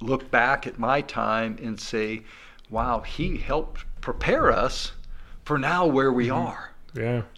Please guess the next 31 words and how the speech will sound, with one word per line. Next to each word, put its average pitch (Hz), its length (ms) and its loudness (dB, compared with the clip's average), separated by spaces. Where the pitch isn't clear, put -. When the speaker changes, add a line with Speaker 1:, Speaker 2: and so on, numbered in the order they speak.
Speaker 1:
Not 139 380 0
that, 135 160 0
you 127 100 -2
know, 110 280 -4
where 131 180 0
did 113 160 -2
we 107 100 -6
go, 131 360 -2
that - 340 -6
things 139 320 -2
are 120 120 4
better. - 400 -2
Boy, 120 320 0
that's 117 200 0
gonna 117 160 -4
make 110 280 -4
me 104 60 -8
feel 104 300 -8
good. 90 320 -8
I 101 80 -2
really 104 440 -4
do. - 220 -10
Speaker 2:
Overwhelmingly 123 720 0
what 110 280 -6
I 113 120 -6
get 107 280 -8
from 110 240 -8
you, 113 300 -6
and 123 140 -6
I've 135 160 -2
been 123 340 -4